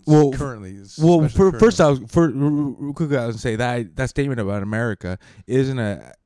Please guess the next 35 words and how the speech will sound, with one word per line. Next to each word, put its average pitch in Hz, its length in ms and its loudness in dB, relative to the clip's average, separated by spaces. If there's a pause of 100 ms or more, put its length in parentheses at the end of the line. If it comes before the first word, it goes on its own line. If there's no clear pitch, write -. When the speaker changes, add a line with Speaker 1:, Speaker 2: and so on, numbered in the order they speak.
(200)
Speaker 1:
isn't 123 380 -6
a 107 60 -8
statement 104 400 -12
about, 92 300 -10
like, 87 280 -16
any, 98 220 -12
like, 82 240 -16
superiority. 101 920 -8
It's - 180 -16
a - 40 -12
Speaker 2:
Right. 90 40 -12
Speaker 1:
statement 92 380 -12
of 85 120 -20
recency. 95 680 -10 (540)
Every 156 300 0
other 143 260 -4
nation 131 380 -4
has 104 120 -10
been 107 180 -6
around 101 480 -4
for 107 140 -12
fucking, 101 520 -16 (180)
like, 107 200 -16
it's 110 160 -14
a 110 60 -6
rec-, 117 440 -4
we're 117 180 -6
the 110 100 -8
most, 113 360 -8 (160)
America's 117 360 -12
the 107 40 -16
most 107 240 -8
Speaker 2:
The, 101 80 -12
Speaker 1:
recent 104 460 -6
Speaker 2:
yeah, 78 40 -18